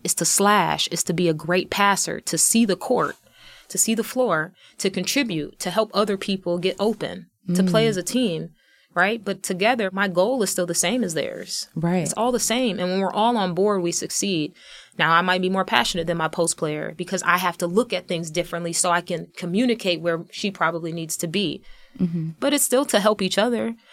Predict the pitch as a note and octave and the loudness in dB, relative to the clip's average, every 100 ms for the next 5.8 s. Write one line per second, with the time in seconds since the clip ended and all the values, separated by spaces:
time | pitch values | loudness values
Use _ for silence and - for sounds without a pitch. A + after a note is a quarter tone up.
0 | - G3+ G#3 A3 A#3 F#3 F#3 A#3 G#3 G3 | -6 2 4 4 2 2 2 2 2 2
1 | F#3 F#3 F3+ G#3+ - - - - F#3 G3+ | 2 2 2 0 -8 -20 -12 -4 0 0
2 | F#3 F#3 F3 - E3 E3 G3 A#3+ C4 B3 | 0 -2 -4 -4 -4 -2 0 0 0 -4
3 | E3+ F3 F3 E3+ E3+ - E3 E3 F#3+ A#3+ | -4 -4 -4 -6 -6 -6 -6 -4 -2 0
4 | A#3 A#3 _ _ - E3+ E3 E3+ D#3 F3 | -2 -6 _ _ -12 -10 -8 -8 -6 -6
5 | F3 E3+ E3+ - F3+ F3+ E3+ | -6 -6 -6 -6 -6 -6 -8